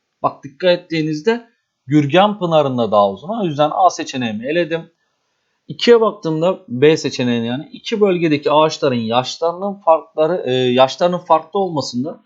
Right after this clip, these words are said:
çamların genlerinin işleyişinde oluşan değişiklikler etkilidir demiş.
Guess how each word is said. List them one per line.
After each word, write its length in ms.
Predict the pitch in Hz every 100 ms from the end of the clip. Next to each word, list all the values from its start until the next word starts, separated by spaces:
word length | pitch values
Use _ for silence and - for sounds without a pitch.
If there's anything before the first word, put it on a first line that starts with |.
| _ _ _ _
çamların 720 | - 123 127 151 165 196 196
genlerinin 600 | 175 165 165 160 160 160 156
işleyişinde 720 | 147 - 143 135 - 135 127
oluşan 520 | 123 120 - 107 104
değişiklikler 600 | 117 131 - _ - 151
etkilidir 520 | 151 151 156 151 151
demiş. 380 | 151 156 165